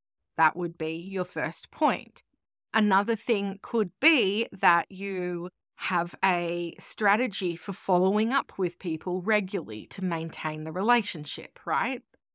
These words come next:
That could be another point. Now, you can see that with both of these suggestions that I have provided, that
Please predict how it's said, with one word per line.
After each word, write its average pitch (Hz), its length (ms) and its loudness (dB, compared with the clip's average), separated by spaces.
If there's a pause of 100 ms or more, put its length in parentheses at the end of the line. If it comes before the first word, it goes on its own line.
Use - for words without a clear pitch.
(120)
That 175 200 2
could 208 200 -6
be 165 260 -4
another 202 320 0
point. - 460 -10 (300)
Now, 226 80 2
you 240 120 4
can 254 180 4
see 277 260 0
that 311 100 0
with 302 200 0
both 208 240 6
of 208 100 0
these 214 220 -2
suggestions 190 800 0
that 151 240 2
I 170 160 2
have 170 460 -2
provided, 185 840 0
that 170 140 -4